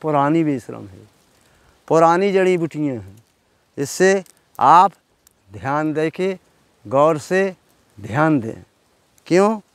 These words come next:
पेड़ है आपके सामने, फूल ये लगा है,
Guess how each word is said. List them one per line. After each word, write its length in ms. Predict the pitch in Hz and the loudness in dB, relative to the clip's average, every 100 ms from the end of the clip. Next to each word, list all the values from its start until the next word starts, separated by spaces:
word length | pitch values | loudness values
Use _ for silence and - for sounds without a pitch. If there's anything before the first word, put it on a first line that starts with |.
| _ _ _ _ - | _ _ _ _ -2
पेड़ 200 | 165 160 | 2 4
है 240 | 175 180 - _ - | 4 0 -4 _ 0
आपके 320 | 156 160 151 | 0 0 -6
सामने, 540 | - 147 147 170 185 180 _ _ _ _ _ - | -6 -4 -2 -2 -4 -6 _ _ _ _ _ -6
फूल 320 | 165 170 165 | 2 2 4
ये 100 | 151 | 2
लगा 340 | 151 160 175 | 2 4 4
है, 300 | 170 190 190 | 4 0 -2